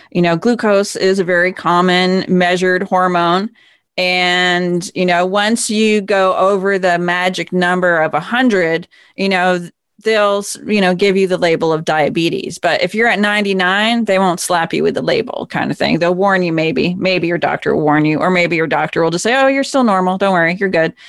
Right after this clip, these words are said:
But, you know, just because that one point of difference, do you think you're any further away from diabetes at ninety-nine if you are at a hundred?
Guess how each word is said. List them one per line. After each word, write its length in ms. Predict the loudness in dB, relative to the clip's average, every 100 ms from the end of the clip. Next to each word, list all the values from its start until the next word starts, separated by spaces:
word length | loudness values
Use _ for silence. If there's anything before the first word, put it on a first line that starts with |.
| -20 -20 -20 _
But, 280 | 0 0 0
you 80 | 0
know, 220 | 0 0
just 220 | 0 -2
because 320 | -2 2 2
that 220 | 2 0 0
one 220 | 0 0
point 380 | 0 0 2 0
of 80 |
difference, 380 | 0 0 0 0
do 100 | 0
you 80 | 0
think 260 | 2 0 2
you're 160 | 2
any 240 | 2 0 -2
further 440 | 0 2 2 2
away 220 | 2 0
from 200 | 0 -2
diabetes 640 | 0 0 0 0 2 2 2
at 120 | 0
ninety-nine 680 | 0 0 0 0 2 2 2
if 200 | 0 0
you 160 | 0
are 280 | 0 2 0
at 120 | 0
a 60 | 0
hundred? 540 | -2 -4 -2 0 -2